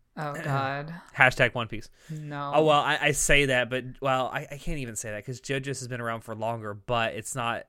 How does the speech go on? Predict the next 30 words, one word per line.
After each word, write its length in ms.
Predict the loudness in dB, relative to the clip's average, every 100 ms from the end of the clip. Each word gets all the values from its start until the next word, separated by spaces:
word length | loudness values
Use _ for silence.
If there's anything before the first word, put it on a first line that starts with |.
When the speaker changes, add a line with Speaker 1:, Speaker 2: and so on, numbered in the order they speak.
| _
Speaker 2:
they 140 | -8
don't 220 | -4 -4 -4
have 120 | -4
as 100 | -4
many, 160 | -10 -10
doesn't 320 | -8 -8 -6
have 120 | -8
as 80 | -8
many 120 | -6
<laughs> 20 | 0
chapters 520 | 8 8 8 4 -4
as 160 | 0
One 180 | 0 0
Piece. 400 | -2 -8 -8 -16 -20 -20 -20 -20 -20 _ -20 _ -20 -20 _ -20
Speaker 1:
Sad. 540 | -12 -10 -8 -10 -12 -16 -20 -20 -20 -20 -20 -20 -20 -8 -8 -6 -12 -14 -8
'Cause 120 | -4
Speaker 2:
I 80 | -4
Speaker 1:
the 80 | -4
Speaker 2:
know. 120 | -10 -16 _
Speaker 1:
writer 280 | -2 -2 -2
is 140 | -6 -8
lazy. 680 | -12 -8 -8 -8 -10 -10 -14 _ _ _ _ _ _ -12 -10 -10 -12 -16 -18
Speaker 2:
Fuck, 340 | -6 -6 -4
he's 140 | -6
one 140 | -6 -6
of 60 |
the 60 | -8
busiest 460 | -6 -6 -4 -6 -8
men 200 | -10
in 60 | -10